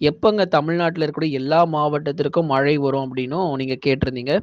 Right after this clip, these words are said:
அதை பத்தி நம்ம கண்டிப்பா பேச தான் போறோம். தமிழ்நாட்டுல இருக்கக்கூடிய எல்லா மாவட்டத்திற்கும், ஒரு மாவட்டம் விடாம எனக்கு எல்லா மாவட்டமும் மழை வரணும் அப்படின்னா,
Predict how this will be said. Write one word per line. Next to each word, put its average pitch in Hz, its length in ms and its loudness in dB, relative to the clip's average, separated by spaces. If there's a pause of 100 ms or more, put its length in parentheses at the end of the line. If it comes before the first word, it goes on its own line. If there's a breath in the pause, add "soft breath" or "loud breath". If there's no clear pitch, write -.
(200)
அதை 143 260 0
பத்தி 170 260 0
நம்ம 175 180 0
கண்டிப்பா 131 400 -2
பேச 131 300 -2
தான் 131 240 -4
போறோம். 143 240 2 (420 loud breath)
தமிழ்நாட்டுல 175 640 0
இருக்கக்கூடிய 165 300 0
எல்லா 156 440 4
மாவட்டத்திற்கும், 156 840 -2
ஒரு 139 260 4
மாவட்டம் 170 540 2
விடாம 151 320 0
எனக்கு 151 240 -4
எல்லா 180 400 4
மாவட்டமும் 170 600 0
மழை 147 300 0
வரணும் 143 440 0
அப்படின்னா, 135 340 -6